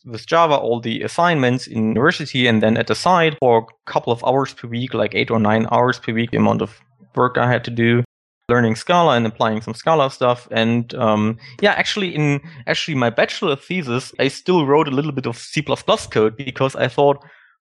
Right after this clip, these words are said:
"Well, it can't be so bad." But because I was already getting used to Scala and the functional code, it actually, it actually, my, my C plus plus experience was way worse than what I had before I got into all these things. So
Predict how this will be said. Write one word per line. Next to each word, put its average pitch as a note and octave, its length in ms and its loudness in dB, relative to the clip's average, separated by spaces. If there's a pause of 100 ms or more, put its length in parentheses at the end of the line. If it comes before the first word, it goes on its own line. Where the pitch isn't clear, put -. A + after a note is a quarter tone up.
"Well, G#3+ 300 4
it D3+ 180 0
can't F#3 320 0
be D#3+ 120 -6
so F#3 240 0
bad." G#2+ 400 2
But C#3+ 200 2
because F#3 380 0
I D3+ 80 0
was E3+ 220 -4
already E3+ 440 -6
getting D#3 340 -2
used E3+ 420 -4
to C#3 120 -10
Scala F3+ 440 2
and C3 80 -2
the C#3 40 -6
functional D#3+ 460 -4 (240)
code, D#3 260 2
it C3+ 120 -2
actually, C#3 440 -2 (380)
it D3+ 100 0
actually, D3 300 -2
my, C#3 420 0 (220)
my C3 140 0
C - 160 -10
plus - 180 -6
plus - 180 -4
experience - 400 -4
was C#3 240 -4
way D#3+ 240 2
worse D#3+ 380 0
than C#3 200 -2
what C3+ 120 2
I B2+ 80 4
had C#3 260 0
before C3 460 -2
I A#2 140 2
got B2 200 0
into B2 280 -8
all A2 180 -4
these A#2 220 -8
things. G#2 260 -6 (840)
So F3+ 440 4